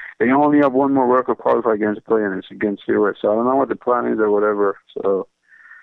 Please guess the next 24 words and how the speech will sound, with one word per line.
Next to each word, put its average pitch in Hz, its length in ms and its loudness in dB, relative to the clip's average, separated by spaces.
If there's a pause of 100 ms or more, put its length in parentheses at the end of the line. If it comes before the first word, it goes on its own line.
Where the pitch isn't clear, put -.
(220)
I'm 107 180 -2
just 139 160 -2
waiting 135 240 2
on 123 160 2
my 110 160 0
time 117 560 -2
and 98 220 -6
see 113 100 -2
what, 107 180 0 (200)
what 107 180 -4
the 104 80 -10
plan 110 300 -4
they 98 60 -2
have. 95 380 -2
They 104 80 -2
haven't 107 300 -2
called 110 240 -2
me 107 140 -2
yet 107 180 -2
or 101 320 0
anything 101 300 -6
like 95 160 -4
that. 95 200 -2
But 92 140 -6